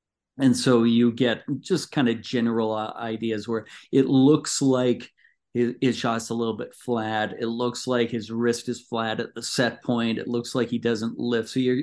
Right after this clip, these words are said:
you're, I'm trying to, uh, before meeting, kind of get a general idea of what I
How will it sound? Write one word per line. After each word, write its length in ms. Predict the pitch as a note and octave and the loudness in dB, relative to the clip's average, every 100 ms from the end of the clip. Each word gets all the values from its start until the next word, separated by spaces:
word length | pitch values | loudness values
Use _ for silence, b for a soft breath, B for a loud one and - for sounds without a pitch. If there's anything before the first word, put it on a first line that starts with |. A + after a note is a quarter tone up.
| - | 2
you're, 180 | C#3 C3+ B B _ _ | 0 0 B B _ _
I'm 160 | A#2 C3+ | 0 2
trying 320 | C3+ D3 C3 | 2 2 2
to, 340 | B2 A#2 G#2+ - _ | 2 0 -2 -6 _
uh, 440 | A#2 G#2 G#2 G#2 G#2 | -6 -2 -2 -2 -4
before 540 | A#2+ B2+ - D3 B2+ | -2 -2 2 4 6
meeting, 420 | A#2 A#2 A2 A2+ | 6 4 2 -2
kind 180 | A2 B2 | -2 -4
of 80 | A2+ | -2
get 160 | A#2+ | -4
a 140 | G#2+ G#2 - | -6 -10 -14
general 640 | - C3+ C3 B2 A#2 A2+ | 0 4 6 6 4 2
idea 640 | A2 G#2+ G#2 - A2+ G#2+ | 0 -2 -4 -4 -2 -2
of 220 | G#2 G#2+ A2 | -6 -8 -4
what 200 | A2+ | -2
I 120 | G#2 | -2